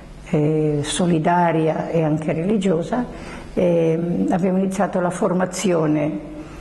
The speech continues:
Attualmente abbiamo nuove, nove sorelle indiane, eh,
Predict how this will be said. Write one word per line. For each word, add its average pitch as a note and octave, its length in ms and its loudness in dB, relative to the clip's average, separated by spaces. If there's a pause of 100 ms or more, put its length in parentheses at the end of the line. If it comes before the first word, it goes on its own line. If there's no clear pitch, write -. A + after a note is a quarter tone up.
(160)
Attualmente G#3+ 580 2
abbiamo D#3+ 560 2
nuove, F3 600 2
nove F3 580 2
sorelle D#3 560 2
indiane, E3 1120 0 (240)
eh, F3 300 0